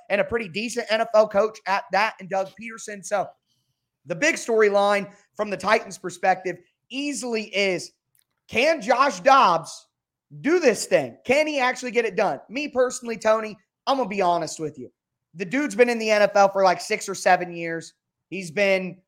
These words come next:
a backup at all times. This year, he was on practice squads a lot of the season. So I think some of the people being super excited about Dobbs is a little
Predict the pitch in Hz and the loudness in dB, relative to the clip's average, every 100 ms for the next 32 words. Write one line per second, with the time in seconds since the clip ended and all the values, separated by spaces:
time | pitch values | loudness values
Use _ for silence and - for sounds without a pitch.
0 | _ 156 135 220 254 247 233 226 202 190 | _ -6 2 4 4 6 8 8 4 2
1 | 214 220 208 196 202 202 196 - _ _ | 2 0 -2 -2 0 -2 -8 -16 _ _
2 | 214 254 240 226 220 226 202 160 - 214 | -8 -6 -4 -4 -4 -4 -4 -2 0 0
3 | 233 240 233 - 214 214 208 196 - - | 0 -4 -12 -2 2 2 2 -2 -6 -4
4 | 202 196 202 180 170 - 220 214 196 214 | 0 0 0 -4 -10 -12 -14 -10 -8 -8
5 | - _ - 175 254 - 254 247 233 233 | -14 _ -8 -4 -4 -2 -2 -2 -4 -6
6 | 233 226 185 202 165 - - 185 180 - | 0 0 0 -4 -6 -8 -4 -2 -2 -2
7 | 214 254 254 254 233 226 240 233 233 233 | 2 4 4 2 2 4 2 4 4 4
8 | 233 185 175 190 226 214 | 0 -8 -8 -6 -6 -6